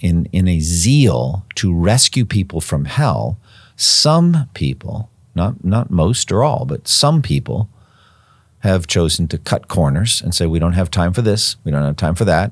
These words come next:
We don't have time for the other. We don't, don't have time for highfalutin doctrine. We don't have time to debate predestination or, deb-," you know, we, we gotta save souls. That's the language you hear. The problem is they start to,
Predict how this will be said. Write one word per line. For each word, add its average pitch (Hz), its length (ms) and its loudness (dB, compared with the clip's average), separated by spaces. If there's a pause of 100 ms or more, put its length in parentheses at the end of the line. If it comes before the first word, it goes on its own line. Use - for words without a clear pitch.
(100)
We 78 100 -4
don't 67 140 -4
have 69 120 -4
time 76 240 -4
for 92 80 -6
the 113 140 0
other. - 240 -6
We 82 100 -2
don't, 76 120 0 (200)
don't 80 140 0
have 78 140 -2
time 85 260 -2
for 80 160 -4
highfalutin 92 640 0
doctrine. 90 460 -4 (420)
We 76 80 -2
don't 76 120 2
have 76 120 -2
time 85 320 0
to 85 120 2
debate 78 540 -4
predestination 87 920 -2
or, 69 100 -2
deb-," 71 180 -4
you 82 120 0
know, 78 80 2
we, 101 180 0
we 123 180 0
gotta 104 180 0
save 78 320 -2
souls. - 320 -6
That's 80 280 -4
the 76 280 -4
language 69 380 -4
you - 80 -8
hear. 98 280 -4 (760)
The 90 80 -4
problem 147 460 0
is 82 180 2
they 90 360 0
start - 300 0
to, 95 120 -2